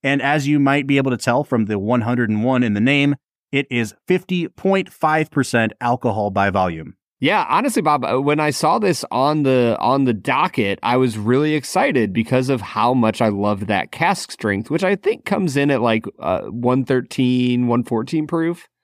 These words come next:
Speaker 1: Yeah, it comes in somewhere around there, Brad. This one oh one was initially only offered as, like, an in-house distillery only thing that you could buy if you made the trip to Kentucky.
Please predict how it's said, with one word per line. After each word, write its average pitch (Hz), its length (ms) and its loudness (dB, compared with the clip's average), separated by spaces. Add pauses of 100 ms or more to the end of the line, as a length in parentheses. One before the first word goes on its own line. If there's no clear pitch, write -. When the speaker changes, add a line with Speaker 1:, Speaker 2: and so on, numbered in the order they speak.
(200)
Speaker 1:
Yeah, 240 240 2
it 262 80 -4
comes 320 180 2
in 165 120 2
somewhere 117 380 0
around 92 260 0
there, 90 180 -4
Brad. 95 420 -2
This 202 220 0
one 233 240 2
oh 214 100 2
one 139 560 0 (300)
was 131 160 2
initially 180 500 0
only 156 260 2
offered 131 380 2
as, 104 180 -2
like, 117 220 0
an 104 220 -2
in-house 127 720 0
distillery 113 720 0
only 107 440 0
thing 110 280 0
that 104 100 0
you 95 140 0
could 95 160 -2
buy 95 240 2
if 92 160 0
you 95 80 -2
made 92 300 0
the 98 60 -2
trip 98 300 -4
to 104 180 -4
Kentucky. 95 600 -2